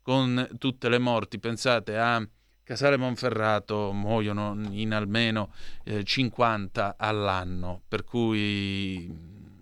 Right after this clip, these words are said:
qualcosa che io trovo veramente inconcepibile e straziante.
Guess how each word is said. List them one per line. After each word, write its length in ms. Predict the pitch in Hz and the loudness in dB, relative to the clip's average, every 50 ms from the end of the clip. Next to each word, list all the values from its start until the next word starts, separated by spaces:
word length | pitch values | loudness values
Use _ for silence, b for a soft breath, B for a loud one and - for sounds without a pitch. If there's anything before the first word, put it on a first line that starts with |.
| - - - _ _ _ - - - _ | -20 -20 -20 _ _ _ -20 -20 -18 _
qualcosa 500 | - 120 117 107 - 135 127 - 120 117 | 0 0 2 4 4 2 2 2 0 0
che 380 | - 120 117 113 110 107 104 98 b b b b b b b | 2 2 4 4 4 4 2 0 b b b b b b b
io 300 | - 131 131 139 131 - | 2 4 4 4 4 2
trovo 320 | - 127 127 127 123 117 | 2 4 4 6 4 4
veramente 560 | 110 120 120 120 120 127 131 127 120 - - | 4 4 2 4 4 4 4 2 2 0 0
inconcepibile 1040 | 117 110 107 - 135 131 120 - 123 104 - 110 104 104 92 95 107 101 101 101 - | -2 -2 0 0 0 0 0 0 -2 -2 -2 -2 -4 -2 -2 -2 -2 0 -2 -2 -2
e 100 | - 107 | -4 -6
straziante. 880 | 101 - - 101 95 - - - 110 95 87 90 90 - - 95 - | -6 -4 -4 -6 -6 -4 -4 -2 -2 -2 -2 -4 -8 -12 -14 -16 -18